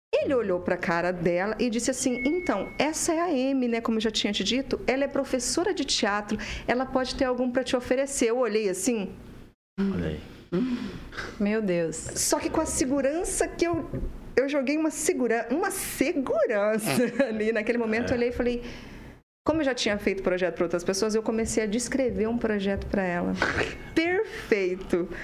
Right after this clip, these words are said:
Speaker 2: Aí, é.
Speaker 1: Falei metodologia científica do
Speaker 2: Ó,
Speaker 1: projeto.
Speaker 2: metep, já
Speaker 1: Disse a quantidade
Speaker 2: mandou
Speaker 1: de
Speaker 2: essa.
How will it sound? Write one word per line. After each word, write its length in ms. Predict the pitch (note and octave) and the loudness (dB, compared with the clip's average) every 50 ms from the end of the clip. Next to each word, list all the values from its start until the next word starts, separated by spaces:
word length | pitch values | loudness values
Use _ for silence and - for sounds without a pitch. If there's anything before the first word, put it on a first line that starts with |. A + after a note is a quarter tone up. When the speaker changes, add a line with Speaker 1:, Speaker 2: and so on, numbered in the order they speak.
| - G#2+ G2+ | -6 -4 -2
Speaker 2:
Aí, 180 | F2+ F2 - | -2 0 0
é. 40 | E2 | -2
Speaker 1:
Falei 300 | - - B3 A#3+ A#3+ B3+ | -2 0 0 0 2 2
metodologia 1000 | A#3+ A#3+ C4+ C#4 C#4 C#4+ B3+ G#3+ A#3 A#3 A#3 A#3 G#3 F3+ F#3 E3+ F3 G3 A3 A#3+ A#3+ | 2 0 0 0 0 0 0 2 0 0 2 2 2 0 0 0 0 0 2 0 0
científica 840 | A#3+ - B3 A3+ F#3+ F3+ - - - F#3 G3+ G#3 - - - A#3+ | 0 0 0 0 0 0 -2 0 0 0 0 -2 0 2 2 2
do 60 | A3+ G3+ | 4 4
Speaker 2:
Ó, 100 | A3+ A3 | 2 2
Speaker 1:
projeto. 640 | G#3+ A3+ - E3 A#3 G#3 G#3 G#3 A3 A#3 G#3+ - | 2 2 2 0 0 0 0 0 0 0 0 0
Speaker 2:
metep, 600 | G2+ A2 C3 B2+ - - - B2 C3 B3 - D#3 | 0 0 0 0 -2 0 0 2 2 2 0 0
já 120 | F#3 - - | 0 0 2
Speaker 1:
Disse 180 | C#4 B3 A#3+ | 2 2 0
a 60 | D4 C#4 | 0 0
quantidade 560 | - C#4+ C#4+ C#4 C#4 C4+ B3 A#3 C4+ C#4+ B3 | 0 0 0 0 0 0 0 0 0 0 2
Speaker 2:
mandou 280 | C4+ C#4+ C#4 C4 D#3 F3+ | 2 2 2 2 2 2
Speaker 1:
de 60 | E3+ | 2
Speaker 2:
essa. 120 | D3+ G#3 | 2 2